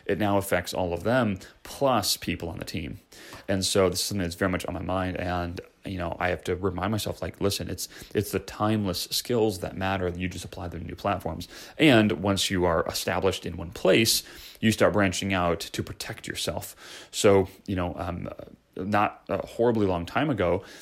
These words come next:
we had a, um, uh, incorrect Facebook shutdown. They basically, uh, shut, they shut down our account for totally wrong reasons.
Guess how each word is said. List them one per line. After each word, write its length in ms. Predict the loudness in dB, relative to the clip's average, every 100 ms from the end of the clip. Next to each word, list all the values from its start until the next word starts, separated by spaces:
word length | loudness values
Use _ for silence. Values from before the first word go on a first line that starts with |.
| -20 -20 _ -8
we 560 | 2 4 6 4 2 -2 _ -16
had 460 | -2 2 4 4 2
a, 320 | 0 0 0 0 0 0 0
um, 440 | -4 -4 -4 -8 -14 _ _ _ -10 -6
uh, 120 | -2 2
incorrect 640 | 4 4 2 2 0 0 -2
Facebook 360 | -2 -2 -6
shutdown. 380 | -4 -4 -4 -6
They 80 | 2
basically, 360 | 2 2 -2 -4 -12 -20 _ -8
uh, 180 | -4 -4 -8 -20 -20 -20 -20 _ -12
shut, 300 | -2 2 4
they 160 | 4 2
shut 240 | 4 2
down 140 | 2 2
our 140 | 2
account 440 | 0 0 2 2 0
for 240 | 2 2
totally 560 | 4 4 4 2 0 -6 _ -14 -6
wrong 320 | 4 4 6
reasons. 440 | 2 2 0 -2